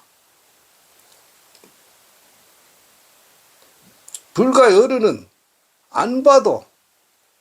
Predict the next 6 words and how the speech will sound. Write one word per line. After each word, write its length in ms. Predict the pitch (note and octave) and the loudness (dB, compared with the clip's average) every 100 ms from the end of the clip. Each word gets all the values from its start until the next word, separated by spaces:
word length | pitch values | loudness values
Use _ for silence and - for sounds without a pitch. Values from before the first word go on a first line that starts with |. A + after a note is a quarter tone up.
| _ _ _ _ | _ _ _ _
알게 520 | - F3 C#3 F3+ B3 A3+ | -16 -12 -10 -8 -8 -8
돼 160 | - | -8
있어, 340 | G#2+ A2 - G#3 G#2 | -8 -4 -2 -4 -6
누가 260 | G#2+ D3+ | -8 -6
어른인지. 720 | A2+ G#2+ A2+ B2+ A2+ G2+ - _ _ _ _ _ _ _ _ _ _ _ _ _ _ _ _ | -6 -8 -12 -12 -14 -12 -14 _ _ _ _ _ _ _ _ _ _ _ _ _ _ _ _
만인이 640 | - F3 A#3+ A#3 D3+ G2+ | -2 0 0 -2 -4 -6